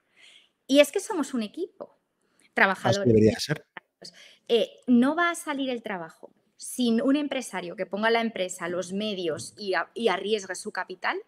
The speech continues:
Speaker 1: pero tampoco va a salir si no hay trabajadores que trabajen por ese objetivo. Entonces, lo que no tiene ningún sentido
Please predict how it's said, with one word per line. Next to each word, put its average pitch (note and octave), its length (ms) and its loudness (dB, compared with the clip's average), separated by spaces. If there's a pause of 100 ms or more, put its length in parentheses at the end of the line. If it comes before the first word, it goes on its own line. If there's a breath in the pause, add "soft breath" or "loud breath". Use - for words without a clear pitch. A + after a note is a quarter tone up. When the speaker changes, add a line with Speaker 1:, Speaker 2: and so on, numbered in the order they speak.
(160)
Speaker 1:
pero A3 180 2
tampoco F#3+ 340 -8
va G#3+ 60 -4
a G#3+ 40 -12
salir A3 380 -6 (180 soft breath)
si - 200 -4
no F#3 100 -4
hay F3+ 120 -4
trabajadores G3 720 -6
que A#3+ 120 2
trabajen F#3+ 640 -2 (300)
por A#3 180 6
ese F3+ 180 -6
objetivo. - 480 -14 (360 soft breath)
Entonces, C4 480 -2 (160 soft breath)
lo C4+ 180 6
que B3+ 80 2
no C#4 140 2
tiene G4 200 0
ningún C4 320 -4
sentido C#4+ 640 -8